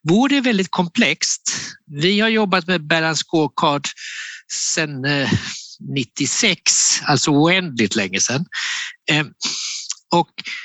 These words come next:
jag tycker det, det som är bra i det är att man mäter ur flera olika perspektiv och tvingas göra det. Eh, vård är, det är jätteviktigt vilket kliniskt resultat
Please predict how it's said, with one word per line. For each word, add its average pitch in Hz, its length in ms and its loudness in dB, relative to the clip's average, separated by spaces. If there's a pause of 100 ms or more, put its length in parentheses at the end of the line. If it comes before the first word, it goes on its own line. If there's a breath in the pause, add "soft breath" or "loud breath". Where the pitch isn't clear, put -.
(140 loud breath)
jag 196 260 2
tycker 214 240 2
det, 196 240 2 (840)
det 165 100 6
som 185 220 4
är 175 40 4
bra 233 480 4
i 254 80 4
det 180 560 2
är 147 60 2
att - 180 -4
man 156 280 4
mäter 170 400 2
ur 143 40 0
flera 156 320 2
olika 156 340 0
perspektiv 156 680 0
och 127 100 -2
tvingas 156 440 0
göra 185 400 2
det. 180 200 0 (1500 loud breath)
Eh, 156 180 0 (460 loud breath)
vård 226 240 4
är, 180 200 2
det 180 120 2
är 208 160 4
jätteviktigt 175 800 0
vilket 147 220 -4
kliniskt 127 380 2
resultat 120 480 0